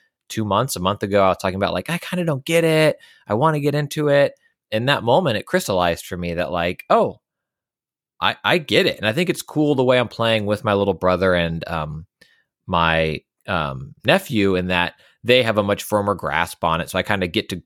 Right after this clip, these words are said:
poke in and see, like, the incredible stuff they've done, and they play a lot more than I do. But I'm like, "Oh, wow, cool." And that, like, inspires me to, you know, spend time to figure things out. But it was a lot of Minecraft, which was,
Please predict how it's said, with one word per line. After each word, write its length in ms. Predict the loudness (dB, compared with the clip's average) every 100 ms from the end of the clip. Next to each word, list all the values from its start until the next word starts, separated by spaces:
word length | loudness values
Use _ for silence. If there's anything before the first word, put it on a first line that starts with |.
| _ _ _
poke 260 | -2 0 2
in 280 | 2 2
and 140 | -2 -4
see, 240 | -2 0
like, 300 | 2 2 -2 -4
the 120 | -4
incredible 440 | -4 -2 0 2
stuff 300 | 0 0 0
they've 280 | 2 0 2
done, 280 | 2 2 2
and 140 | 0
they 80 | -2
play 220 | 0 0
a 80 | 0
lot 300 | 2 2 0 -4 -12
more 300 | -4 -2 -2
than 160 | -2
I 160 | -2 -4
do. 260 | -6 -14 -16 -20 -20 -6
But 80 |
I'm 80 | -2
like, 160 | -2 0
"Oh, 360 | 2 2 2 2
wow, 340 | 2 2 0 -6 -20 _ _
cool." 600 | 0 4 4 4 4 2
And 140 | 0 -2
that, 160 | -2
like, 200 | -2 -4 -6
inspires 760 | -8 -6 0 0 2 0 0 -4
me 540 | -4 -2 -2 -4 -6 _
to, 500 | 0 2 4 2 -2
you 100 | -6
know, 100 | -6
spend 300 | -4 -2 -2
time 240 | 0 -2 -2
to 60 |
figure 240 | -6 -8 -8
things 280 | -8 -4
out. 280 | 0 0 0 _ _ _ _ _ _ -2
But 80 | 0
it 40 |
was 80 | 2
a 40 |
lot 220 | 4 4
of 60 | 4
Minecraft, 720 | 2 0 -2 0 0 0 -6
which 180 | -10 -4
was, 480 | -2 -2 -4 -12